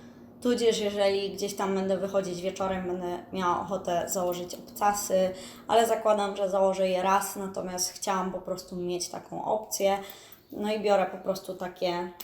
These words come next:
sandały na obcasie. No i jeżeli chodzi o buty właśnie takie typu sandały, to biorę jedne czarne klapki, biorę moje melisy. Do tego dwie pary butów sportowych,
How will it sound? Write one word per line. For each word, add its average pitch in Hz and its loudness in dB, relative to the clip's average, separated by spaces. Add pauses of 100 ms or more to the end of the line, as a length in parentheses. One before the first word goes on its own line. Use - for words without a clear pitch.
(140)
sandały 208 6
na 180 0
obcasie. 175 -6 (1040)
No 247 0
i 262 4
jeżeli 247 4
chodzi 208 2
o 190 4
buty 196 -2
właśnie 175 -4
takie 175 -6
typu 220 -8
sandały, 214 2 (260)
to 190 -2
biorę 180 2 (120)
jedne 185 0
czarne 226 0
klapki, 196 -2 (240)
biorę 185 2 (100)
moje 170 -6 (160)
melisy. 180 2 (440)
Do 269 8
tego 269 4
dwie 254 2
pary 220 2
butów 214 -10
sportowych, 240 -2